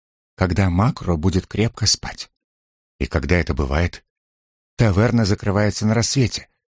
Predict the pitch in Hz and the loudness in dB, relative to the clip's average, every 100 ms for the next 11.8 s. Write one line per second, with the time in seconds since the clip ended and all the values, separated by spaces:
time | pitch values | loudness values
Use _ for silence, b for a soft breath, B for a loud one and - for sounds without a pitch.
0 | _ - 233 - 104 107 101 107 - 107 | _ 0 2 2 2 2 0 0 0 0
1 | 120 - 101 95 - 104 104 98 92 101 | 0 0 0 0 0 2 2 2 0 -2
2 | - 98 87 90 85 90 - 160 98 95 | 0 0 2 2 2 0 2 2 2 2
3 | 101 101 - 92 87 - 92 113 170 113 | 2 2 2 2 0 -2 0 2 2 0
4 | 82 b b _ 120 127 - 120 127 127 | -4 b b _ 2 2 2 2 2 2
5 | 135 170 - - 101 101 104 - 151 98 | 2 2 0 0 0 0 0 0 0 2
6 | 113 - 123 139 151 - 82 - _ _ | 0 0 -2 0 2 2 0 -6 _ _
7 | _ - 78 85 143 104 104 90 80 117 | _ -4 0 2 2 4 2 2 0 0
8 | 127 107 127 - 135 95 82 85 - _ | 0 2 0 0 0 0 -2 -4 -6 _
9 | _ _ _ _ _ _ _ _ _ _ | _ _ _ _ _ _ _ _ _ _
10 | 95 98 - 90 - 98 90 - 90 92 | 0 0 2 2 2 2 0 0 0 0
11 | 90 - 104 104 101 87 82 | 2 2 2 2 0 -2 -6